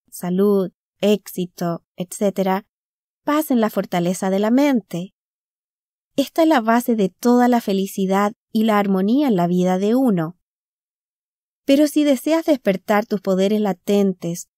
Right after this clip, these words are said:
y entrenar a tu mente subliminal para resolver todos tus problemas,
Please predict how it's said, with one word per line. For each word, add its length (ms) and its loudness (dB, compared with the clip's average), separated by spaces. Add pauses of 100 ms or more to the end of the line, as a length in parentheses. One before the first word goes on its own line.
(120)
y 120 0
entrenar 560 0
a 80 2
tu 140 -4
mente 260 -2
subliminal 800 -2 (120)
para 240 4
resolver 560 -2 (100)
todos 380 0
tus 140 -4
problemas, 840 -2